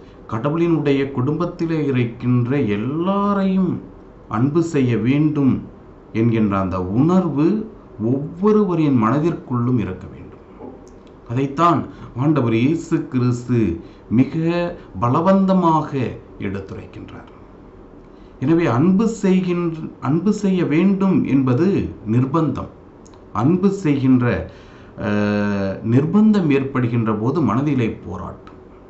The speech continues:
இவைகளெல்லாம் நாம் அறிந்த ஒன்றை. ஆனால் இயேசு இன்றைய நற்செய்தியிலே, அஹ், எதற்காக தன்னுடைய சீடர்களை பார்த்து இவ்வாறாக சொல்கின்றார்? அன்பு செய்கின்-,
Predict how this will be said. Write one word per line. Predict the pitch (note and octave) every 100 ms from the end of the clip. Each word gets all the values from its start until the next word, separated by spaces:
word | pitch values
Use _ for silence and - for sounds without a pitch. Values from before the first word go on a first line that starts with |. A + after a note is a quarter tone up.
| - - - - - -
இவைகளெல்லாம் | G#2+ G#2+ G#2 A2 C#3 C#3+ G2 - - - G2
நாம் | G2 F#2+ F2 F2
அறிந்த | F#2+ A2+ A#2+ A#2 F2
ஒன்றை. | - - - - - - - - - - - - - - - -
ஆனால் | A3+ A#3+ E3
இயேசு | F#3+ A3 - A3+
இன்றைய | G#3 E3 C#3+
நற்செய்தியிலே, | C3 B2 - G#3 G3+ D#3 C3+ B2+ C#3 D3+ G#2+ - - - - - -
அஹ், | G#2+ G#2 G#2
எதற்காக | G#2+ C#3+ G3+ G3+ - F3 C#3+ B2+ D#3 C3+ G2 -
தன்னுடைய | B2+ A#2+ A#2 A2
சீடர்களை | - F3 F3 C3 A2+ G2+
பார்த்து | G#2 G#2 - G#2+
இவ்வாறாக | F#2 G2 G2 G2
சொல்கின்றார்? | F#2+ F#2 E2+ F2+ E2+ - - - - - - - - - - - - - -
அன்பு | G2+ A2+ A2 A2+ A2
செய்கின்-, | G2+ F2 G2 F#2+